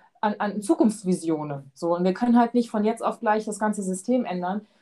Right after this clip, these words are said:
Und deswegen muss man halt bei den Dingern anfangen, äh, wie, wie Sprache. Und die Argumentation war halt oft, also ich, ich hatte den Eindruck, dass die Personen, die halt komplett dagegen sind, diese Erfahrungen,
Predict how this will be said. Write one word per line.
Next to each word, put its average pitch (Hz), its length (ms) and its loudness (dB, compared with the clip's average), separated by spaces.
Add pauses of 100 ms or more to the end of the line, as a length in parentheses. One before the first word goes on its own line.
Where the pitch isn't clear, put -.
(120)
Und 196 80 -6
deswegen 202 260 -2
muss 233 160 0
man 214 140 0
halt 202 120 -2
bei 202 80 -4
den 214 220 -2
Dingern 214 260 -2
anfangen, 220 580 -4
äh, 208 300 -2 (460)
wie, 208 300 -6
wie 208 200 -2
Sprache. 269 460 -4
Und 190 220 0
die 226 60 2
Argumentation 240 840 -2 (240)
war 233 200 4
halt 220 220 -2
oft, - 440 -6 (480)
also 220 200 -2
ich, 233 180 -6
ich 247 100 -6
hatte 311 180 2
den 254 120 0
Eindruck, 208 600 -2 (400)
dass 208 180 -4
die 208 120 -4
Personen, 214 440 0
die 214 140 -2
halt 196 160 0
komplett 214 580 -2
dagegen 226 480 -2
sind, 247 280 -2 (840)
diese 208 280 2
Erfahrungen, 302 880 2